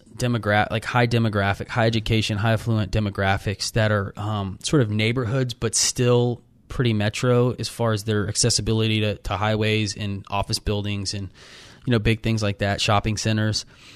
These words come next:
Um, suburbs are not in our, I, that's not something I'm interested in. I'm not interested in up and opening in suburbs. Um, we have a, we have a location in the suburbs now, and it just, it's just totally different.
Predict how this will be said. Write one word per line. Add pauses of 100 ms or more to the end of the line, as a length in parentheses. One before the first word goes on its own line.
(200)
Um, (220)
suburbs
are
not
in
our, (100)
I,
that's
not
something
I'm
interested
in.
I'm
not
interested
in
up
and
opening
in
suburbs. (440)
Um,
we
have
a,
we
have
a
location
in
the
suburbs
now,
and
it
just, (540)
it's
just
totally
different.